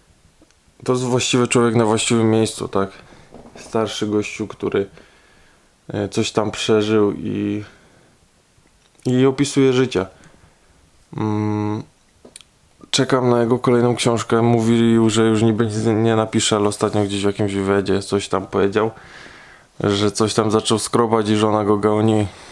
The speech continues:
bo każda książka, no to kosztuje go też dużo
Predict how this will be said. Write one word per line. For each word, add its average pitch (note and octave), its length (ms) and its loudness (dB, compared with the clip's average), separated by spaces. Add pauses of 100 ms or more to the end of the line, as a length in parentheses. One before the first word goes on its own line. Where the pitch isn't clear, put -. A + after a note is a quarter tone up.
(180)
bo G2 160 -6
każda G2+ 320 -2
książka, G2 460 -4
no F#2+ 120 -4
to F#2+ 260 -8 (1080)
kosztuje G2+ 400 -6
go G2+ 120 -6
też G2 180 -6
dużo G2 320 -6